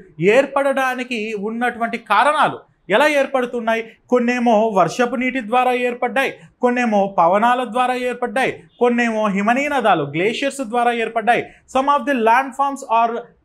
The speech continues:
constructed due to the volcanic forces. Some of the landforms are constructed due to the river flow. Some of the, uh, landforms are constructed due to the, uh, glaciers and alien అంటే gali, పవనాల dwara,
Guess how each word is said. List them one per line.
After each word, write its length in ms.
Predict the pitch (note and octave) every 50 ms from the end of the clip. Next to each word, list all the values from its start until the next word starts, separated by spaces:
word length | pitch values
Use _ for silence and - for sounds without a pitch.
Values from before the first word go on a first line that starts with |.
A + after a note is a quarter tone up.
| - G#3+
constructed 680 | A3+ C4+ B3+ - - - C#4 C4+ C#4 - C#4+ C4 G3+ D3 - - F3 D#3+
due 100 | A3+ B3+ A3
to 60 | B3+ G3+
the 60 | B3 A3+ F#3 E3 F3+
volcanic 480 | G#3+ B3+ C#4+ - D4+ D#4 D#4 E4+ D#4+ - -
forces. 340 | A3 F#3 D3+ A#2 - C#3 B2+ - - _ - - - -
Some 120 | C#4 D4 D4+
of 60 | D4 A#3
the 80 | D4+ C#4+ C4+
landforms 380 | C4 C4 B3+ A#3+ B3+ B3+ B3 C4
are 80 | B3 B3 A#3+
constructed 400 | A#3 - - B3 A#3+ A#3+ B3 A#3 F#3+
due 120 | G#3 A3+ G3
to 60 | A3+ G3 A#3+
the 80 | G#3 F3+ F3+ - - A#2+ - B2 C3+ C#3+ F3
river 240 | G#3 G#3 C4+ C#4 C4+ C4+ C4+
flow. 200 | C#4 C#4 B3+ F3+ B2+ - - - - -
Some 120 | A#3+ B3 C4+ C4+
of 80 | B3 G#3+
the, 80 | C4 C4
uh, 340 | B3 A#3+ G#3+ G#3 G3+ G3 F#3+ G3+ G#3+
landforms 340 | A#3 B3+ A#3+ C4 C4 B3+ C4
are 80 | A#3+ B3 A#3+
constructed 380 | A#3 A#3 - A#3+ A#3 A#3+ A#3+ A3 F#3
due 100 | A3 A3+ G3+
to 60 | A#3 G3+ B3+
the, 100 | A3 F#3+ F3+ - - - _ - F3
uh, 160 | E3+ E3+ E3+ E3+ C3 C#3+ D#3
glaciers 520 | F3 A3 C4 A#3+ - C#4+ C#4 G#3 - - D#3+ C3+
and 400 | C3+ B2+ B2 B2 - - G3+ B3+
alien 320 | C4+ C#4+ C#4 C#4 A3+ E3+ D3 C3+ -
అంటే 380 | F3+ G3 B3 C#4+ - - - _ _ - D3 C#3+ D3+
gali, 260 | F#3 G3+ A#3 C4+ B3 -
పవనాల 480 | - G3 F#3+ A3 B3+ C4+ C4+ C#4 C4+
dwara, 340 | A3+ F#3+ G#3+ G#3+ F3+ C3+ -